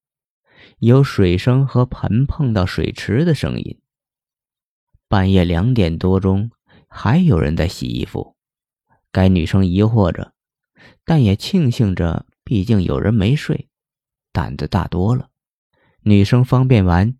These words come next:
去卫生间洗手，令她意想不到的事情发生了。水池里根本没有人。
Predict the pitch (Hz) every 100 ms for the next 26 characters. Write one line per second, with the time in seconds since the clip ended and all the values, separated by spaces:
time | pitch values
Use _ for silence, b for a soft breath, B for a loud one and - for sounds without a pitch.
0 | _ - 104 101 92 101 104 113 120 -
1 | 135 - - - 123 _ _ _ _ _
2 | _ _ b b 190 156 143 175 190 131
3 | 85 85 - 143 196 131 - - 69 -
4 | - - - - 58 - _ _ _ _
5 | _ _ _ _ _ _ _ _ - -
6 | 104 92 - 180 170 95 - 202 - 95
7 | 85 85 92 175 214 127 - 58 -